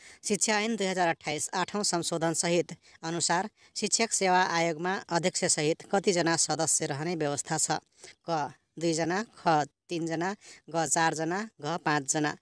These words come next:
अ, यसको सही उत्तर हो अप्सन नम्बर ख, तिनजना। प्रश्न नम्बर सात, शिक्षा ऐन दुई हजार अट्ठाइस आठौँ संशोधन सहित अनुसार संस्थागत विद्यालयहरूको रेखदेख र व्यवस्थापन गर्न प्रत्येक विद्यालयमा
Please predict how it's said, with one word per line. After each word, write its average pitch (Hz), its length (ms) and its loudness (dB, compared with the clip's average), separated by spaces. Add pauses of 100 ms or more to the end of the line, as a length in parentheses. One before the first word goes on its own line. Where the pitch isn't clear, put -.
(360)
अ, 156 60 -8
यसको 151 280 -4
सही 160 260 0
उत्तर 160 260 0
हो 185 120 2
अप्सन 180 320 2
नम्बर 147 240 0
ख, - 120 -16 (340)
तिनजना। 139 460 -4 (2000)
प्रश्न 202 260 -4
नम्बर 170 220 2
सात, 156 300 4 (280)
शिक्षा 214 340 0
ऐन 226 180 0
दुई 196 120 -2
हजार 170 220 2
अट्ठाइस 180 460 0 (260)
आठौँ 180 300 0
संशोधन 170 500 0
सहित 170 400 0
अनुसार 160 500 2 (280)
संस्थागत 190 540 0
विद्यालयहरूको 170 800 0
रेखदेख 165 400 0 (100)
र 160 220 0 (400)
व्यवस्थापन 196 640 -2
गर्न 170 300 0
प्रत्येक 185 380 0
विद्यालयमा 160 560 0